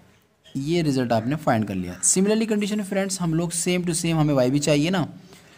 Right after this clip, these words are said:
तो आप, हम्म, लोग इस तरीके से कर लेते हैं इसको। चलो ऐसे करते हैं, सॉल्व भी कर लेते हैं कम्प्लीटली।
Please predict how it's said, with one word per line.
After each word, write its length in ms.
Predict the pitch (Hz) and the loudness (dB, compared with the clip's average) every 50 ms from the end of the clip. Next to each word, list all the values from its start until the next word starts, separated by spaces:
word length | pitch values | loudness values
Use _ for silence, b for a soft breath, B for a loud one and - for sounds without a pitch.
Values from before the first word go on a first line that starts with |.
| B B B _ - | B B B _ 0
तो 120 | 139 139 | 0 0
आप, 360 | 131 - - 127 127 123 123 123 | 0 0 2 0 0 0 0 -2
हम्म, 640 | 135 131 127 131 131 131 131 131 131 131 131 131 131 - - - - - 117 | -4 -2 0 0 0 0 0 0 0 0 0 0 -2 -4 -8 -14 -12 -4 -2
लोग 180 | 127 131 131 | 0 0 0
इस 140 | 131 127 - | 0 -4 -4
तरीके 180 | - 123 117 120 | -6 -4 -4 -4
से 100 | 113 - | -4 -4
कर 100 | 113 113 | -4 -2
लेते 240 | 110 110 104 - 110 | -2 -2 -4 -4 -6
हैं 60 | 110 | -6
इसको। 260 | 107 113 - 139 160 180 - - - - - - - _ _ _ _ _ _ _ _ _ _ _ _ _ B B B B B B B _ | -6 -6 -8 -8 -8 -8 -10 -14 -20 -20 -20 -20 -20 _ _ _ _ _ _ _ _ _ _ _ _ _ B B B B B B B _
चलो 160 | - 143 135 131 | 0 2 2 2
ऐसे 180 | 127 - 143 | 2 0 -2
करते 160 | 131 127 135 | -2 -2 -2
हैं, 60 | 151 151 | -2 0
सॉल्व 260 | - 151 139 143 147 | 2 2 2 4 4
भी 80 | 147 | 4
कर 100 | 139 127 | 4 4
लेते 160 | 113 107 101 110 | 2 0 -2 -2
हैं 100 | 107 104 | -4 -4
कम्प्लीटली। 400 | 98 101 104 101 107 127 131 | -6 -6 -8 -10 -8 -8 -10